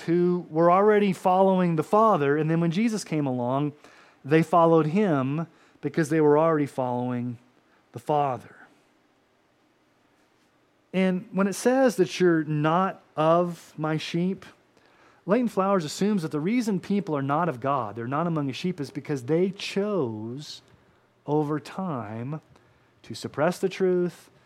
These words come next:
They chose to grow callous. They chose to become hardened. Uh, they, they put themselves in a position to not be among the, the sheep because they, over time,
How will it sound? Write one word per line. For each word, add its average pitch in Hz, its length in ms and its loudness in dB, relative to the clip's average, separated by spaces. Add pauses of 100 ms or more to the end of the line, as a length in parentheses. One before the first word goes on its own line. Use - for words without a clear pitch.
(340)
They 113 220 -8
chose 123 460 -4
to 123 120 -12
grow 117 220 -10
callous. 175 580 0
They 123 140 -8
chose 120 340 -6
to 123 100 -8
become 110 300 -10
hardened. 160 680 -2 (880)
Uh, - 80 -20 (640)
they, 185 260 2 (180)
they 220 160 4
put 254 320 2
themselves 190 640 2
in 185 80 2
a 180 40 -2
position 175 520 2
to 160 80 -2
not 165 400 0
be 175 140 0
among 151 480 0 (280)
the, 143 240 -2
the 139 140 -6
sheep 180 400 -4
because 151 440 0 (100)
they, 185 320 4
over 156 340 4
time, 160 560 0